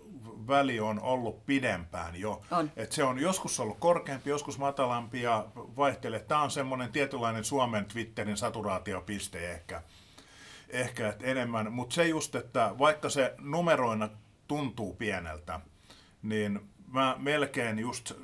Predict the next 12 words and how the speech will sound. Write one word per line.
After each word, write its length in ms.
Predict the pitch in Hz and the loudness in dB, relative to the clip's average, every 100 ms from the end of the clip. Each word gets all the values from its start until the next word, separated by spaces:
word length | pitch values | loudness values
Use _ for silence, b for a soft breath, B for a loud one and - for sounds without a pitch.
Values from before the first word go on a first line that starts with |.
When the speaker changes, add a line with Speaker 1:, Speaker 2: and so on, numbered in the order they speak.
| - | -8
Speaker 1:
kuten 260 | 131 127 127 | -4 -2 2
sanoinkin, 560 | 147 127 113 113 107 | 2 2 0 -2 -4
niin 140 | 107 104 | -2 -2
suosittelisin 880 | 143 131 107 - 104 104 101 98 | 0 0 -2 -6 -6 -4 -4 -4
vähän 200 | 113 123 | -2 -2
tutkimaan 560 | 117 135 - 113 101 90 | -2 -6 -4 -4 -4 -4
sitä, 380 | - 104 107 87 B B B | -8 -6 -6 -6 B B B
että 180 | 104 104 | -10 -4
olisiko 260 | 131 131 131 | -2 -2 -4
se 120 | 110 | -6
kuitenkin 720 | 139 139 107 101 92 98 90 - - - | -2 -2 0 -6 -6 -10 -10 -14 -20 -20
fiksu. 580 | - 120 - - 82 | -8 -6 -4 -4 -6